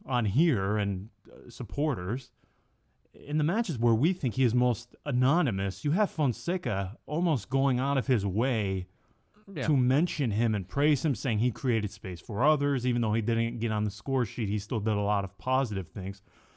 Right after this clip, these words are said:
Speaker 1: So, uh, you know, at least to a
Speaker 2: Yeah, that's
Speaker 1: certain
Speaker 2: his way. Yeah,
Speaker 1: extent.
Speaker 2: th-, but that's his way. That's his way of communicating with players. I found it really interesting, uh, that he, you know, he talked about this recently. Like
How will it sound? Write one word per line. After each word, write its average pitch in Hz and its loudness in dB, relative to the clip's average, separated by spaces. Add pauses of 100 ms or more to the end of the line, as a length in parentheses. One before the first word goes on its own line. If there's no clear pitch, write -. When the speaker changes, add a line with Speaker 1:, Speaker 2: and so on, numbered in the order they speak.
(120)
Speaker 1:
So, 131 -2
uh, - -10 (260)
you 135 0
know, 113 -2
at 139 2
least 180 2
to 139 4
a - 4 (100)
Speaker 2:
Yeah, 143 2
that's 175 4
Speaker 1:
certain 127 2
Speaker 2:
his 160 0
way. 233 4
Yeah, 226 2
Speaker 1:
extent. 214 0
Speaker 2:
th-, 180 -2
but 196 2
that's 233 0
his 190 -4
way. 214 2
That's 185 -6
his 190 -6
way 208 -2
of 190 -6
communicating 165 -2
with 139 -4
players. 156 2
I 135 0
found 160 2
it 147 -2 (100)
really 160 -2
interesting, 143 -4 (100)
uh, 120 -4
that 123 -2
he, - -14
you 135 -2
know, 117 -2
he 117 -6
talked 147 -2
about 104 2
this 107 -8
recently. 113 -4
Like 107 -2